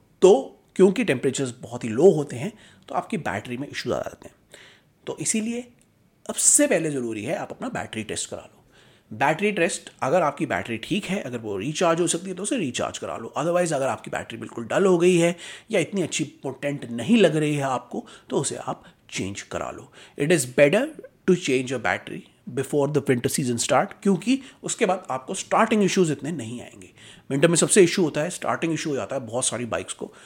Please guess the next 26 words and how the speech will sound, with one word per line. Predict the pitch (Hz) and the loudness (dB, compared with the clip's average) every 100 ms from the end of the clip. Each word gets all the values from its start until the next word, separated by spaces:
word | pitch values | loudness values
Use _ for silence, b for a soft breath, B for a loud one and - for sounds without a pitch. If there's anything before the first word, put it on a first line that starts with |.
| B B | B B
और | 104 123 120 117 120 | -4 -2 -4 -6 -6
बहुत | 113 117 | -4 -4
सारे | 120 | -4
टू | - 220 | 0 2
व्हीलर्स | 156 127 - | 2 0 -2
को। | 180 226 B B B _ - - | -4 -8 B B B _ -8 -2
अ, | 277 | -2
तो | - 277 285 285 285 370 294 | 0 0 0 0 -4 -8 -6
usually | 156 233 196 247 262 - - - 294 | 4 6 8 6 4 -2 -16 -10 0
उसमें | 190 - 185 180 | 2 4 4 6
जो | 180 | 4
कल्प्रिट | 170 139 135 185 160 | 2 -2 2 0 0
निकलता | 127 117 - 113 | -4 -6 -6 -6
है | 147 | -6
ना, | |
वो | 165 160 | -6 -6
बैटरी | 131 - 98 113 | -4 -4 -4 -8
ही | 110 | -12
निकलती | - - - - | -12 -14 -14 -14
है। | - | -4
बैटरी | 98 107 117 | -4 -4 -6
थोड़ी | 117 117 | -4 -2
डल | 113 151 | 6 8
हो | 185 | 8
जाती | 170 143 151 | 6 2 -4
है | 151 | -6